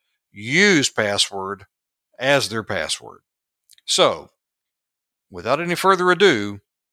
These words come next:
here is a sample of the top worst passwords of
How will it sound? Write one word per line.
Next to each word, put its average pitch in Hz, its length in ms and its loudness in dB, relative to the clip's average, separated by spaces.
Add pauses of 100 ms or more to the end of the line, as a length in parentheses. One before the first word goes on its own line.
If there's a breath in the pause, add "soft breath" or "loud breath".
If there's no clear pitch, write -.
(140)
here 139 240 -6
is 143 100 -4
a 151 60 -2
sample 202 640 0
of 104 120 -8
the 214 160 -4 (180)
top 117 420 0 (340)
worst 123 640 0 (220)
passwords 98 580 -2
of 107 240 -10